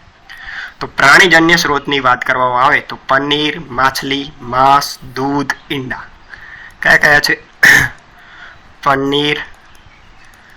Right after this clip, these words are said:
માછલી, માંસ, દૂધ, ઈંડા. તો આ બધામાંથી આપણને શું પ્રાપ્ત થાય છે?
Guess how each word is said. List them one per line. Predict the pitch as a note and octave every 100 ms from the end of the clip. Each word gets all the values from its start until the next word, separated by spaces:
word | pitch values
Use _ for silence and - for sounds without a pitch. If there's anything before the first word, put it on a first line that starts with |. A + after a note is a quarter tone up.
| - - -
માછલી, | B2+ C3 B2+ - C#3 C#3 C#3+ - - _ _ _ - - - - -
માંસ, | A#2+ B2 B2 C3 C#3 C#3+ - - - - _ - - _ _ _ _ _ - - _ B2+
દૂધ, | B2+ C#3 C#3+ C3 - - _ _ _ - _ - -
ઈંડા. | C#3+ C3 G#2+ - - - - - -
તો | C#3+
આ | C#3
બધામાંથી | B2+ C3+ C#3+ C#3
આપણને | C3+ - C3+
શું | C#3 E3
પ્રાપ્ત | - C3 C#3+
થાય | B2+ A#2
છે? | D#2